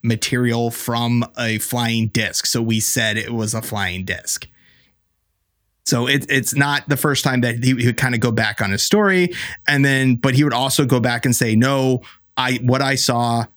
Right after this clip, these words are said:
was real." And I said that. So he kinda, like, it, there are parts of the story where Dahl, Dahl kinda flip-flops between going back on his story,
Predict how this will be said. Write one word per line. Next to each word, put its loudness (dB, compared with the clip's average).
was 2
real." 0
And -2
I -2
said -2
that. -6
So -2
he -2
kinda, 0
like, -2
it, -4
there 0
are 0
parts -4
of 2
the 2
story 0
where 0
Dahl, -2
Dahl 0
kinda 0
flip-flops -4
between 0
going -2
back 0
on 0
his 0
story, 0